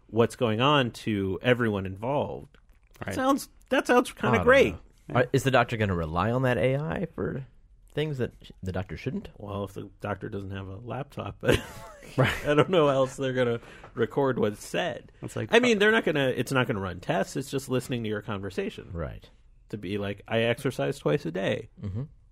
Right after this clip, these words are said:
Speaker 1: And the doctor will be like, "No, you don't. You s-, <laughs> I saw your sensor readings."
Speaker 3: <laughs> Okay. Are you signing
Speaker 2: All right.
Speaker 3: up? You're gonna do this? You looking
Speaker 1: No,
Speaker 3: for
Speaker 1: because it's, um, sort of ridiculously expensive. It's
Speaker 2: Yeah.
Speaker 1: a hundred fifty dollars a month.
Speaker 3: Oh.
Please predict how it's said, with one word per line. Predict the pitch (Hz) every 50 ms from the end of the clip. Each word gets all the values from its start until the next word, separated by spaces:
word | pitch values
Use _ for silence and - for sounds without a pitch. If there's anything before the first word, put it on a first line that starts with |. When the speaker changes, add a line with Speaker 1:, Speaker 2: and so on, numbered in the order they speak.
| -
Speaker 1:
And | - 110 107 107 107 107
the | 110 107
doctor | 107 107 107 - -
will | 123
be | 123 123
like, | 131 131 - -
"No, | 127 147 180
you | 202 202 196
don't. | 185 202 220 220 175 - - _ - _ _ _ -
You | - 170
s-, | 220 165 165 165 240 - - - 160
<laughs> | - - -
I | 135 127
saw | - - 175 170 175
your | 175 175 175
sensor | 170 - 214 202 - 160 131
readings." | 110 104 98 - - - - - -
Speaker 3:
<laughs> | - - - - - _ _ _ - - - - _ _ _ - _ _ _ _ - - - - - - _ _ - - - _ _ _ -
Okay. | 113 165 226 160 143 165 -
Are | 113 113
you | 123
signing | - - 135 131 127
Speaker 2:
All | 127
right. | 131
Speaker 3:
up? | -
You're | 117 113 120
gonna | 127 117 110
do | 110 127 131
this? | 127 151 - - - - - _ _ - -
You | 117 117
looking | 117 - 151
Speaker 1:
No, | 151 165 156 143 123 110
Speaker 3:
for | 101
Speaker 1:
because | 139 135 - 147 135 117
it's, | 127 120 - - 127
um, | 113 107 107 101 98 98 95 101 107 - -
sort | - - 143 117
of | 110
ridiculously | 107 104 - 131 127 - - 104 95 - - 127
expensive. | - - - 110 95 - - -
It's | - -
Speaker 2:
Yeah. | 110 120
Speaker 1:
a | 107
hundred | 139 147 151 156 143
fifty | - 147 135 - 113
dollars | 107 110 101 98 95 95 101 - - - -
a | 107 101
month. | 101 104 104 104 101 85 - - - _ _ _ _ - _ _
Speaker 3:
Oh. | - 113 127 - -